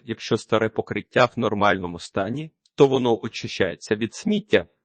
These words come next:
після чого наноситься шар рідкої покрівлі. При необхідності може проводитися повне або часткове армування поверхні. Якщо ж старе покриття в поганому стані, то його треба повністю видалити і зробити нову рідку покрівлю.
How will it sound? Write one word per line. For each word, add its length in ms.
після 300
чого 320
наноситься 580
шар 300
рідкої 420
покрівлі. 640
При 120
необхідності 760
може 300
проводитися 760
повне 460
або 260
часткове 640
армування 600
поверхні. 720
Якщо 320
ж 100
старе 300
покриття 540
в 120
поганому 540
стані, 480
то 120
його 280
треба 360
повністю 640
видалити 540
і 180
зробити 520
нову 320
рідку 340
покрівлю. 680